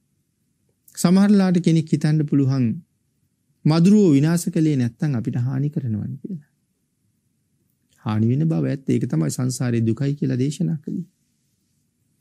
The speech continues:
නමුත් භාග්‍යතුන් වහන්සේ දේශනා කරපු ශික්ෂාපදයට ගරු කරලා මදුරුවෝ මරන්න නැතුව ආරක්ෂා වෙන්න ක්‍රම අපට පාවිච්චි කරන්නත් පුළුවන්.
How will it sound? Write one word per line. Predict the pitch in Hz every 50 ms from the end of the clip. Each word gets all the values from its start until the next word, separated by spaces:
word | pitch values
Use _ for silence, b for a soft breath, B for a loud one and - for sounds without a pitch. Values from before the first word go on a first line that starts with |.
| _ _ _ _ _ _ - -
නමුත් | 147 175 220 240 208
භාග්‍යතුන් | 160 127 127 143 165 175 190 190 196 202 202
වහන්සේ | 202 185 180 190 - 185
දේශනා | 143 127 131 131 - 170 165 170 175
කරපු | 175 185 180 175 180
ශික්ෂාපදයට | 156 - - 156 - - - - 190 196 190 202 196 180 202 190 175 180
ගරු | 131 127 123 135 170
කරලා | 170 - 151 120 104 98 101 139 156 - _ _ _ _ _ _ _ _ _ _ _ _ _ _ _ _ _ _ _ _
මදුරුවෝ | - 127 135 147 156 170 208 214 233 240 233 202
මරන්න | 156 135 139 151 175 190 190
නැතුව | 165 151 147 - 214 196 196
ආරක්ෂා | 147 131 135 151 175 175 175 - - 196 190
වෙන්න | 190 196 190 196 190
ක්‍රම | 196 180 175 175
අපට | 175 170 165 180 165 165
පාවිච්චි | 160 160 147 143 143 139 - -
කරන්නත් | 143 147 127 127 123 120 113 110
පුළුවන්. | - _ - 175 202 226 - 135 117